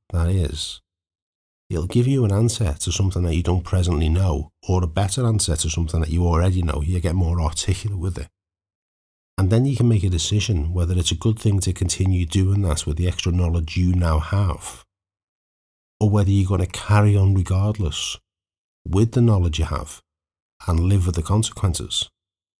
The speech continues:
Now, generally what happens is, when light bulbs go on for people and it reveals something a bit more, they can then make a more articulate,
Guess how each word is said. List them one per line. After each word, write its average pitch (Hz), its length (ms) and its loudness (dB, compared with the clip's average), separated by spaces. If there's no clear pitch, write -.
Now, 101 160 4
generally 110 480 2
what 90 200 2
happens 95 420 2
is, 73 300 -4
when 117 440 0
light 107 360 0
bulbs 98 300 2
go 76 200 0
on 95 140 0
for 110 140 -8
people - 400 -4
and 95 140 0
it 76 80 0
reveals 95 500 2
something 98 280 0
a 87 40 2
bit 80 180 0
more, 82 440 0
they 98 100 -2
can 107 180 2
then 110 140 4
make 120 180 0
a 110 60 4
more 98 280 2
articulate, 87 880 -4